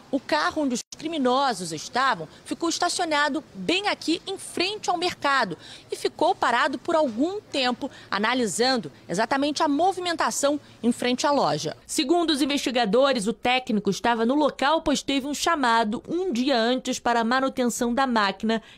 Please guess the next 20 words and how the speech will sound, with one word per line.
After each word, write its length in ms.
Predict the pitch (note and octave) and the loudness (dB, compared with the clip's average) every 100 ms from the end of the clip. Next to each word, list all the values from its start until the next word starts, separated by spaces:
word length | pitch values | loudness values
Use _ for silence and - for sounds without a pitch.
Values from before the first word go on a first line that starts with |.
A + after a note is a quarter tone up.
| - | -4
que 80 | |
supostamente 880 | G3 - F4+ D4+ C#4 B3 G3 A3+ A#3+ | -2 0 2 2 2 2 2 2 0
estaria 420 | A3+ A3+ G3+ G#3+ | -2 0 2 2
com 180 | G#3 A3 | 0 0
problemas. 880 | G#3 A#3 G3 F3+ D#3 - - - - - - - | 2 2 4 4 2 -4 -12 -14 -14 -18 -12 0
Os 140 | F#3 | 2
bandidos 560 | F3+ G#3+ G3 B3+ B3+ - | 4 4 4 2 2 0
conseguiram 580 | B3 B3+ A#3+ G3 C4 B3+ | 0 0 0 2 4 4
levar 380 | B3 G3+ A3+ A3+ | 2 2 2 2
da 160 | A3 | 2
máquina 580 | F#3+ A#3 B3+ - F3+ - - | 4 4 2 0 -4 -4 -2
quatro 400 | C4+ D4 D#4+ D#4 | 2 2 2 0
gavetas 640 | C4+ F#3 F#3 A#3+ B3 A#3 | 0 0 0 0 0 -2
com 180 | G#3+ G#3 | 0 0
capacidade 800 | A#3+ A#3+ B3 - F#3 G#3 G#3+ F#3 | 0 0 0 0 0 2 2 0
total 500 | D#3 C#3+ G3+ A3 F3+ - - | -2 0 2 2 0 -8 -8
de 120 | - | 0
duzentos 580 | G#3 C4+ A3+ C#4+ C#4+ B3 | 2 2 2 0 2 2
mil 160 | A3+ C4 | 4 2
reais, 640 | C4 C4 A3 F#3 D#3 - | 2 2 2 2 -2 -8